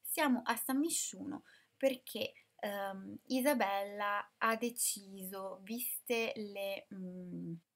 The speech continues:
problematiche in famiglia per quanto riguarda la sua relazione con Fabrizio, eh, non particolarmente accettata dai genitori, perché appunto è un ragazzo particolare, sappiamo un po'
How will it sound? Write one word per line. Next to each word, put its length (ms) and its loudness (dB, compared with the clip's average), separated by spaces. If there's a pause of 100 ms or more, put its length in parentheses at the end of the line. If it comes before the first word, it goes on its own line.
(200)
problematiche 840 2
in 260 6
famiglia 840 2
per 220 -6
quanto 300 -6
riguarda 680 0
la 140 0
sua 260 -4
relazione 880 -4
con 180 -14
Fabrizio, 1040 -2 (300)
eh, 240 0
non 560 0
particolarmente 720 -6
accettata 880 -6 (100)
dai 280 -6
genitori, 800 -2 (260)
perché 240 -8
appunto 320 -8
è 20 0
un 60 -2
ragazzo 340 -8
particolare, 1000 0
sappiamo 540 -6
un 220 -10
po' 180 -2